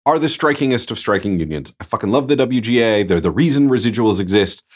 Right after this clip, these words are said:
Why do residuals matter so much? So here's the thing. Everybody is striking about something called the Minimum Basic Agreement, the M B A. the, the good M B A, as opposed to the Masters of Business Administration, which is,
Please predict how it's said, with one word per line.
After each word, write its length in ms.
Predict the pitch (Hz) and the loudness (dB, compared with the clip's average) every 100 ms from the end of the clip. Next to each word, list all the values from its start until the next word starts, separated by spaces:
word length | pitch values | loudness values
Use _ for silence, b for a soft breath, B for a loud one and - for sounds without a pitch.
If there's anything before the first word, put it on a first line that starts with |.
| b - | b -2
Why 180 | 190 214 | 0 2
do 80 | |
residuals 480 | 214 180 190 156 131 | 0 0 0 0 2
matter 260 | 135 117 101 | 2 2 0
so 120 | - | -2
much? 240 | 85 - | -6 -4
So 100 | - | -4
here's 320 | 113 226 196 - | -2 0 0 0
the 100 | 151 | 0
thing. 260 | 82 - _ _ _ _ _ _ _ _ _ _ _ _ _ - | -2 -6 _ _ _ _ _ _ _ _ _ _ _ _ _ -2
Everybody 460 | 170 185 185 190 | 0 2 2 2
is 80 | 175 | 0
striking 420 | - 123 117 110 | 2 0 0 0
about 220 | 107 104 101 | 0 0 0
something 220 | 110 104 | -2 -2
called 180 | 104 90 | 0 0
the 60 | |
Minimum 420 | 90 101 113 107 | 2 4 2 2
Basic 340 | 92 92 85 90 | 0 0 0 -4
Agreement, 440 | 87 82 73 69 | -4 -4 -4 -8
the 140 | 85 90 | -2 0
M 120 | 98 | 2
B 160 | 95 76 | 2 0
A. 240 | 67 - _ _ _ - | -4 -12 _ _ _ -2
the, 180 | 101 90 | 0 0
the 160 | 139 | 0
good 200 | 139 247 | 2 2
M 120 | 127 | 2
B 160 | 98 85 | 2 2
A, 200 | 73 76 | 0 -2
as 120 | 78 | -4
opposed 400 | 98 107 101 95 | -2 0 0 0
to 60 | 101 | -2
the 60 | |
Masters 460 | 92 92 87 92 82 | 0 0 -2 -4 -4
of 100 | 82 | -2
Business 360 | 127 113 98 92 | 0 0 -2 -2
Administration, 680 | 95 90 - 85 80 87 82 | -2 -2 0 0 0 -2 -2
which 180 | 80 | 0
is, 340 | 92 78 - | 0 0 -2